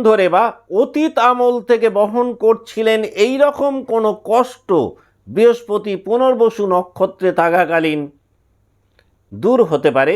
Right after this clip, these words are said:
বৃশ্চিক রাশি বা লগ্নের জাতক বা জাতিকাদের। অর্থাৎ দীর্ঘদিন ধরে আপনাদের যদি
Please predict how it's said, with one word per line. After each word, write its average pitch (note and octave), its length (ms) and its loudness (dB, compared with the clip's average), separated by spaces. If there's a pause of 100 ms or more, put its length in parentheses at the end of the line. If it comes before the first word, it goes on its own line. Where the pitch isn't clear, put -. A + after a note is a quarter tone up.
(140)
বৃশ্চিক F#3+ 460 -6
রাশি F3 320 0
বা D3 160 2 (360)
লগ্নের F3+ 480 -2
জাতক C#3 320 -2
বা A#2+ 120 0
জাতিকাদের। G2+ 560 -2 (360)
অর্থাৎ E3+ 320 0
দীর্ঘদিন B3+ 600 0
ধরে A#3 240 4 (200)
আপনাদের A3+ 600 0
যদি F#3+ 300 -4